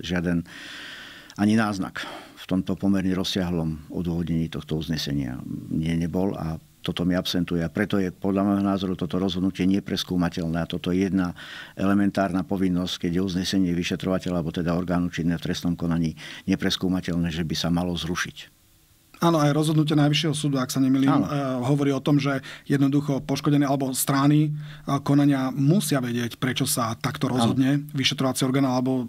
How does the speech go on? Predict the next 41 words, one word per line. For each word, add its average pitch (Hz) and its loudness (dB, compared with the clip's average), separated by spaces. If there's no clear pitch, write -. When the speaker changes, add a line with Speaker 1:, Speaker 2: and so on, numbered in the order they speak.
Speaker 2:
strana, 131 0
ktorá, 131 -2
eh, - -18
má 131 2
kompetenciu 127 2
rozhodnúť 127 2
o 120 0
tom, 131 4
či 123 -4
zastaví, 127 0
zruší, 123 0
Speaker 1:
Presne 123 2
Speaker 2:
alebo 123 2
Speaker 1:
tak. 117 0
Speaker 2:
respektíve 127 0
vydá 127 2
rozhodnutie, 127 2
že 117 0
sa 117 -2
takéto 117 -2
trestný 123 0
čin 123 0
alebo 120 2
prečin 120 0
nestal. 117 -2
Tak, 147 2
eh, 147 4
presuňme 190 4
sa 202 4
ale 190 4
do 180 -2
ďalšej 196 0
fázy, 143 2
lebo, 131 0
eh, 131 -4
to 156 4
nie 160 4
je 170 4
len 147 6
o 143 4
tomto 123 0